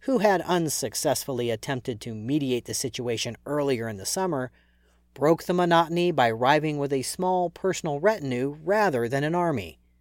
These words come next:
His request was modest. He asked only if he could be permitted to enter the city gates to see his sister. Denying him would have been profoundly unchivalrous.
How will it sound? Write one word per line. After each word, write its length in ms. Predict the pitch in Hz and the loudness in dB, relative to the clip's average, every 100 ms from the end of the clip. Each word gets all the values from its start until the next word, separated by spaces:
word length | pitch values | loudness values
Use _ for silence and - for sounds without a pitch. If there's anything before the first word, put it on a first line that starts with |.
| _ _ _ _ _ _ | _ _ _ _ _ _
His 220 | - 147 113 | -4 -4 -2
request 640 | 107 - 202 220 - - - | -6 2 2 2 -4 -8 -2
was 180 | 202 | 0
modest. 540 | 190 120 95 85 - - _ _ _ _ _ _ _ _ _ _ _ | 2 0 -2 -6 -12 -14 _ _ _ _ _ _ _ _ _ _ _
He 260 | - 190 208 | 0 2 4
asked 420 | 156 151 - - - | 4 2 0 -8 -8
only 420 | 151 156 113 95 | -4 -2 -4 -6
if 200 | - 135 | -10 -12
he 240 | - 180 208 | -6 -4 -2
could 180 | 208 175 | -4 -2
be 140 | 180 | -2
permitted 560 | - 156 147 143 156 151 | -2 -6 -2 0 0 0
to 160 | 120 - | -12 -6
enter 260 | 143 151 | -6 -4
the 120 | 160 160 | -4 -4
city 320 | - 151 156 | -4 -4 -2
gates 400 | 139 139 - - | -2 -4 -4 -12
to 120 | - | -12
see 280 | - - 131 | -8 -6 -6
his 160 | 131 - | -6 -6
sister. 520 | 127 101 - - - _ _ _ _ _ _ _ _ _ _ _ _ | -6 -6 -8 -10 -14 _ _ _ _ _ _ _ _ _ _ _ _
Denying 480 | 123 120 170 180 123 | -6 0 2 2 -2
him 220 | 120 117 | -6 -6
would 120 | 117 117 | -4 -4
have 160 | 110 | -4
been 220 | 123 117 | -6 -6
profoundly 840 | 110 131 117 - - 180 170 117 104 | -8 -8 -8 -6 0 2 2 0 -6
unchivalrous. 880 | 104 95 175 143 113 82 - - | -8 -2 2 2 0 -6 -10 -10